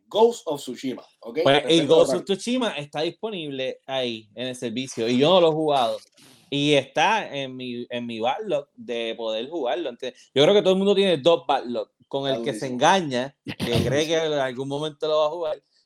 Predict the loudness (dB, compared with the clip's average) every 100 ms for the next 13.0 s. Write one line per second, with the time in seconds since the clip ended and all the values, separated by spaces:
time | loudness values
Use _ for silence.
0 | _ -8 -6 -6 -4 -4 -2 -4 -4 -6
1 | -6 -4 -4 -6 -10 -8 -8 -8 -14 _
2 | -4 0 -2 -4 -10 -10 -10 -10 -10 -6
3 | -2 -4 -4 -4 -2 -2 -6 -6 -12 -18
4 | -16 -12 -10 -4 0 2 2 2 0 -2
5 | 2 4 4 2 -4 -4 -6 -12 _ -10
6 | -8 -6 -6 -4 0 2 2 -2 -8 -18
7 | -14 -8 -4 -4 -6 -12 -18 _ _ _
8 | _ _ 0 4 6 6 6 4 4 6
9 | 8 6 4 2 -2 -6 -4 -2 0 -2
10 | -4 -6 -4 0 0 0 -2 -4 -4 -4
11 | -4 -6 _ -10 -8 -8 -10 -8 -6 -4
12 | -6 0 0 2 0 -2 -4 -6 -4 -6